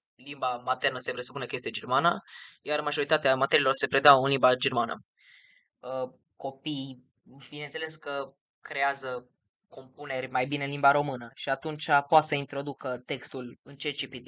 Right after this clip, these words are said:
și cel, uh, de acolo, uh, A I-ul, inteligența artificială, față de Google Translate, traduce ca și cum într-un context. Adică traduce cuvintele, nu traduce cuvin-, cu cuvânt cu cuvânt, mot a mot,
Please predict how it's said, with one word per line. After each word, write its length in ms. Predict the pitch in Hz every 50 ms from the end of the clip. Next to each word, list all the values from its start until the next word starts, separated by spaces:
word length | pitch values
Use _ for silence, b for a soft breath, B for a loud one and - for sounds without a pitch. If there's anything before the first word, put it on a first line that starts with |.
| 139 175
și 240 | 165 - - 151 151
cel, 300 | 156 - 170 160 156 151
uh, 260 | 143 143 139 131 127
de 80 | 123 127
acolo, 520 | 123 123 - 151 156 151 143 147 156 185 185 B B B B B B B _
uh, 320 | - 120 127 131 131 123 _ _ _ _ _ _ _ _ -
A 340 | - 123 131 135 131 123 123
I-ul, 300 | 123 135 135 156 170 170 -
inteligența 420 | - - 139 131 127 139 127 127
artificială, 680 | 123 - 123 120 123 - 147 147 160 170 156 - 143 -
față 260 | - 143 135 - 139
de 120 | 135 135
Google 240 | 131 143 147 147 139
Translate, 580 | 135 - 131 127 123 - 127 123 123 135 147 _ _ _ b b b b b b b
traduce 440 | - 160 147 139 160 170 - - 165
ca 100 | 160 175
și 140 | 170 - 156
cum 220 | - 160 160 160
într-un 320 | 147 143 156 156 - 156 151
context. 600 | - - 151 156 156 - 151 - - - - _ _ _ _
Adică 300 | _ 127 131 131 - 135
traduce 420 | 123 _ - 139 139 160 156 - 139
cuvintele, 360 | 143 147 151 143 143 143 143
nu 60 | 160
traduce 380 | 156 156 160 151 151 147 - 139
cuvin-, 400 | - 139 135 - 143 143 117 -
cu 140 | _ 135 131
cuvânt 280 | - 143 139 147 147 143
cu 180 | _ - 135
cuvânt, 320 | - 139 131 135 139 123 120
mot 220 | 127 131 127 -
a 40 | 123
mot, 260 | 123 127 117 117 120